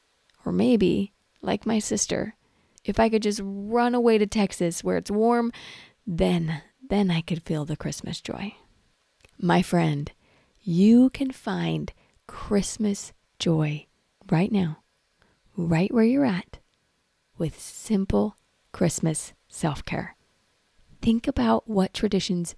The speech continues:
you actually like to do. Is it going to Christmas concerts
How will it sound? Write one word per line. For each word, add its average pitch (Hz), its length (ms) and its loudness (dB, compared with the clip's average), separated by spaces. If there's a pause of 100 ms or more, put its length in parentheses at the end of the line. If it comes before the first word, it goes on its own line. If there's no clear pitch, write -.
(180)
you 208 340 0 (160)
actually 190 840 2 (440)
like 160 460 0 (100)
to - 100 -4
do. 170 400 0 (960)
Is - 160 -2
it 226 160 -2
going 240 280 0
to 240 100 -4
Christmas 196 580 -2
concerts - 800 -6